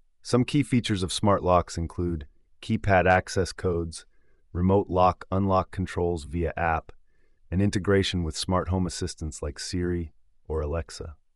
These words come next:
You can also set visitor codes that expire after a certain date. This is great for hosting guests without worry. And the best part?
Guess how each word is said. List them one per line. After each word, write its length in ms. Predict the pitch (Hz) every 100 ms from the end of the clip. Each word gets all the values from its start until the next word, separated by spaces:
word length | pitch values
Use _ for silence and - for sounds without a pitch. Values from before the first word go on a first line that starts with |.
| _ _ _
You 100 | -
can 160 | 98 107
also 240 | 110 113
set 260 | 113 - 101
visitor 400 | 85 107 101 85
codes 440 | - 87 82 78
that 120 | - 78
expire 540 | - - 92 90 87
after 320 | 82 80 80
a 60 | 78
certain 360 | - 87 78
date. 300 | 78 80 76 - _ - - - _ _ _ _
This 160 | 117 117
is 120 | 95
great 300 | - 107 -
for 120 | 87
hosting 420 | 90 95 - 90
guests 360 | 92 87 - -
without 300 | 78 87 -
worry. 400 | 82 78 73 73 - - -
And 140 | 82
the 20 | 87
best 320 | 90 104 -
part? 300 | 117 110